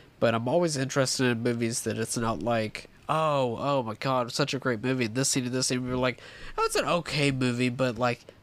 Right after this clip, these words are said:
that is, like, one of the best sce-, like, to not just watch the capital A best ones, but it'd be like, "Okay, but it, it, you should watch it for, like, that scene, but it's not really that great, but watch it for that scene, because if it was more like that, that would be amazing." That's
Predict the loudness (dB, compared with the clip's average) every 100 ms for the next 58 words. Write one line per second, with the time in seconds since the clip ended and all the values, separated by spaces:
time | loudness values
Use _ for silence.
0 | -6 0 2 2 0 2 0 0 -2 -2
1 | 0 -2 0 -2 -2 -12 -16 -18 -18 -20
2 | -6 -2 2 2 0 0 -2 -2 0 0
3 | -2 -4 -6 -6 -4 -2 -2 -4 -2 -2
4 | -2 -4 -4 -2 0 -2 -4 -4 -2 -2
5 | 0 0 2 0 -4 -20 -20 -20 -8 -4
6 | 0 0 2 0 0 -2 -2 -2 -6 -6
7 | -12 -6 0 2 2 2 0 0 2 2
8 | 2 0 -2 0 -2 -4 -10 -16 -8 -4
9 | -2 0 0 2 2 2 2 0 0 0
10 | 0 0 -2 -2 -2 0 0 0 0 0
11 | 0 -4 -4 -4 -4 -4 -6 -6 -4 0
12 | 2 2 0 2 2 2 2 0 2 0
13 | 0 -4 -4 -4 -4 -2 0 2 0